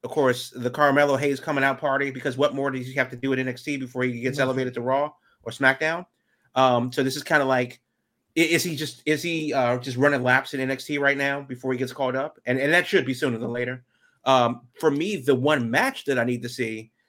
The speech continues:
Speaker 1: is Dragunov versus Dijak. I think that that could low-key steal the show. Um, we, both of them have something to prove. Uh, and, and, you know, it, it's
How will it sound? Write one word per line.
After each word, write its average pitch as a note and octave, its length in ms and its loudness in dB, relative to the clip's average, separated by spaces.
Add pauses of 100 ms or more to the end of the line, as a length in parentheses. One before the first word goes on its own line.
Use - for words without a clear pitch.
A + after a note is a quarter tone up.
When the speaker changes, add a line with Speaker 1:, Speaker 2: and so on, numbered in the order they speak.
(160)
Speaker 1:
is B2+ 400 2
Dragunov C#3+ 460 2
versus A#2+ 220 -4
Dijak. D#3 540 -2 (400)
I C#3+ 160 6
think F3+ 320 -4
that C3 160 -2
that D3 160 2
could D3 100 -4
low-key C3 720 0
steal C3 340 -2
the A#2+ 80 -4
show. C3+ 460 -2 (640)
Um, A2+ 520 0 (1080)
we, C#3 300 -4
both D3+ 340 4
of F3+ 140 4
them E3+ 120 -4
have D3+ 200 -2
something C#3+ 360 -4
to C3 60 -6
prove. F3 500 -4 (520)
Uh, A#2+ 320 0 (240)
and, C3+ 300 0
and, C3 240 0
you C#3+ 80 0
know, A#2 240 -4 (500)
it, D3+ 240 -8
it's - 480 -2